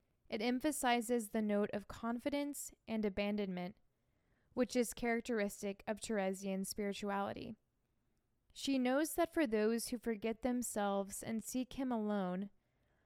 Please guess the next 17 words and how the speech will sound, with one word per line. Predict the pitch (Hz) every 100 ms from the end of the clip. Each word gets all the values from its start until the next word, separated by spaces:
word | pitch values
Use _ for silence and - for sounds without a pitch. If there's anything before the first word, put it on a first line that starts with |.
| -
the | 240 240
love | 240 269 311
of | 285
Jesus | 214 220 220 196 196 - -
is | 220
so | - - 254 -
great | 226 220 220
that, | 196 185 190 - _ _ _ _ -
although | 226 220 247 320
he | 302 330
may | 269 247
sometimes | - 240 247 247 233 214 208
seem | - 247 254 269
to | 247
have | 220
forgotten | - 208 202 208 196
them, | 185 185 190